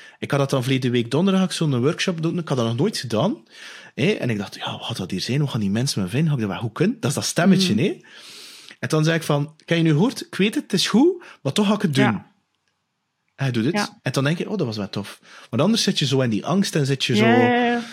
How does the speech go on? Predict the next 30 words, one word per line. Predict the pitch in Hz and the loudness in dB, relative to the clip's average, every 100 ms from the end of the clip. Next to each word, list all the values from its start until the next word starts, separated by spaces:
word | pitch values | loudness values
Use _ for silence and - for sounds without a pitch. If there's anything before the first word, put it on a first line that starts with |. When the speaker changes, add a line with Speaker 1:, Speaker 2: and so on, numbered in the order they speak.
| - - | -16 -8
Speaker 1:
En, | - 127 - _ _ _ _ _ | -4 -4 -6 _ _ _ _ _
of | - 196 | -4 -2
ga | - 156 | 0 -2
ik | 156 | 2
dan | 151 | 0
een | |
gesprek | 131 - 165 180 | 0 -2 -2 0
met | 196 175 | 0 2
iemand | 185 190 | 2 2
waarbij | 165 139 | 2 0
dat | 135 | 0
ik | 131 | -2
volledig | - 147 170 - | 0 2 2 0
afgeleid | 160 - 190 185 165 | -4 0 2 2 2
ben | 185 | 2
en | 170 | 2
op | 127 | 0
één | 170 190 | 0 2
keer | 175 | 2
moet | 160 | 0
ik | - | 0
zo, | |
"Oh | 135 | 0
ja, | 175 | 2
shit, | - - | 2 2
we | 165 | 2
moeten | 147 | 4
die | 131 | 4
workshop | 143 190 - 120 | 2 0 -2 -4
starten." | - 113 107 95 | -4 -4 -4 -4